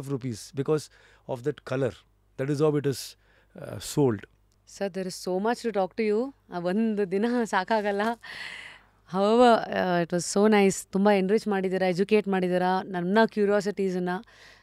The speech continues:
Speaker 2: ಮತ್ತೆ ಮುಂದೆ ಏನು ನಿಮ್ಗೆ?
Speaker 1: ಮುಂದೆ ಏನು ಅಂತ ಏನು ಪ್ಲಾನ್ ಇಲ್ಲ ನಂದು. ನನ್ನ ಜೀವನದಲ್ಲಿ, ಆಮ್, ಒಂದ್ ಸ್ಮಾಲ್ ಬ್ರೀಫ್ ಇಂಟ್ರೊಡಕ್ಷನ್ ಕೊಡ್ಬೇಕು ಅಂತ ಹೇಳಿದ್ರೆ,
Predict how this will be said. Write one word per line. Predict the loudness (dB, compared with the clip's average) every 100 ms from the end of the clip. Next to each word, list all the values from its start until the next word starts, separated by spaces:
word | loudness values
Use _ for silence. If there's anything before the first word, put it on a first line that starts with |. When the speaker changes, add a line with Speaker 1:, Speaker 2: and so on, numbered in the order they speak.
| -8
Speaker 2:
ಮತ್ತೆ | -4 0 -2 -4 -20 _ _ -4
ಮುಂದೆ | -2 0 0
ಏನು | 0 -4 _ -6
ನಿಮ್ಗೆ? | -2 -2 -4 _ _ _ _ -20 _ -20 -20 _ _ -14
Speaker 1:
ಮುಂದೆ | -6 -4 -2 0 2
ಏನು | 2 2
ಅಂತ | 0 0
ಏನು | 0 0 -2 -2 -2 -6 -10 -14 -14 -2
ಪ್ಲಾನ್ | 0 0
ಇಲ್ಲ | 0 -2 -4
ನಂದು. | -6 -10 -14 -10
ನನ್ನ | -6 -4
ಜೀವನದಲ್ಲಿ, | 0 2 2 0 0 0 -2
ಆಮ್, | -8 _ _ -16 -12 -10 -8 -8 -10 -12 -16 -18 -20 -20 -20 _ _ _ _ _ _ _ -8
ಒಂದ್ | -6
ಸ್ಮಾಲ್ | 0 2 2
ಬ್ರೀಫ್ | 2 0 0
ಇಂಟ್ರೊಡಕ್ಷನ್ | 0 -2 -2 -4
ಕೊಡ್ಬೇಕು | -2 -2 -2 -4
ಅಂತ | -6 -6
ಹೇಳಿದ್ರೆ, | -6 -6 -8 -12 -16 _